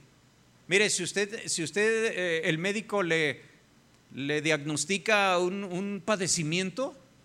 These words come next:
hoy tenemos nosotros, pues no sé si sea bueno o contraproducente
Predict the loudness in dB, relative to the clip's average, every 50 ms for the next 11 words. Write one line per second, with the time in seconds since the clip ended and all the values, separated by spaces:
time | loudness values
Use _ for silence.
0 | _ _ _ -20 -20 -20 _ -6 -6 -4 -4 -2 -2 -2 -2 -2 -2 -4 -4 -4
1 | -4 -4 -4 -6 -4 -2 -2 -2 0 -2 -2 -6 -10 -14 -20 -20 _ _ _ _
2 | _ _ _ _ _ _ _ _ _ _ _ _ _ _ _ _ -4 0 0 0
3 | 0 -2 -4 -4 -4 -4 -2 -2 -2 -2 -2 -2 -2 0 0 0 0 0 0 0
4 | 0 0 0 -2 -4 -4 -6 -6 -4 -2 -4 -4 -2 -2 -4 -2 -2 -4 -2 -2
5 | -2 -2 -2 -2 -2 -2 -2 -2 -4 -8 -14